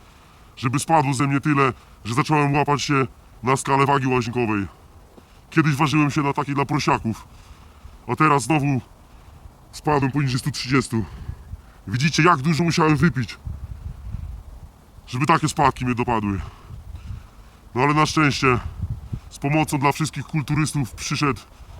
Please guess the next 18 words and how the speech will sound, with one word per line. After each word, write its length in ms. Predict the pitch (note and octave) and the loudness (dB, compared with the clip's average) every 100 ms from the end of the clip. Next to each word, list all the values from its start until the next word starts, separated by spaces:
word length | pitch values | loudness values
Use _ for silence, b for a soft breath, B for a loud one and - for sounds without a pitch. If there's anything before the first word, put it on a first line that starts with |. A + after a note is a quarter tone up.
| - F#2+ | -4 0
Joe 120 | C#3+ | 2
Vader 420 | C#3+ C3+ C3 A#2+ - B B B B | 4 4 4 2 -2 B B B B
i 60 | A#2+ | -8
stworzył 400 | - D#3 C3 D3 | -2 0 2 2
zasady 400 | C3+ C#3 C#3+ C3 | 0 2 2 2
treningowe. 600 | C3+ C3 B2 B2 A2 G2+ - - - - B B B B | 0 -2 0 0 0 -2 -6 -14 -18 -20 B B B B
Jedną 300 | A#2 D#3 D#3 | 4 6 6
z 40 | - | 4
tych 160 | D3+ | 2
zasad 380 | B2 D#3 D3 B2 | 4 2 2 0
jest 320 | C3 B2 - - B B B - | 0 0 -4 -14 B B B -8
zasada 460 | - - D#3 C#3+ | -2 2 4 4
pamięci 380 | C#3 D3+ D#3 - | 4 2 2 2
mięśniowej. 520 | C3+ A#2 C3+ G#2+ G#2+ - - - - - - - B B B B B - | -2 0 0 0 -2 -4 -12 -16 -16 -16 -14 -14 B B B B B -10
I 60 | |
dzięki 280 | G#2 D#3+ D#3+ | 0 0 2
tej 180 | E3+ E3 | 4 4
pamięci, 540 | D#3+ D#3+ D3 - B2 | 4 4 4 2 -4